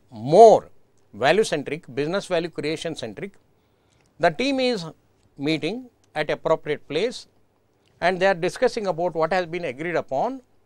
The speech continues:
and what has been delivered, are there any issues or some other person can help them in solving the problem. After having such meetings, there will be give and take philosophy working within the team,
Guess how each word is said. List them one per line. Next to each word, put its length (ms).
and 200
what 200
has 140
been 220
delivered, 580
are 160
there 180
any 260
issues 500
or 280
some 260
other 140
person 360
can 180
help 260
them 240
in 160
solving 360
the 80
problem. 340
After 300
having 240
such 280
meetings, 600
there 200
will 140
be 160
give 180
and 180
take 180
philosophy 500
working 340
within 260
the 120
team, 340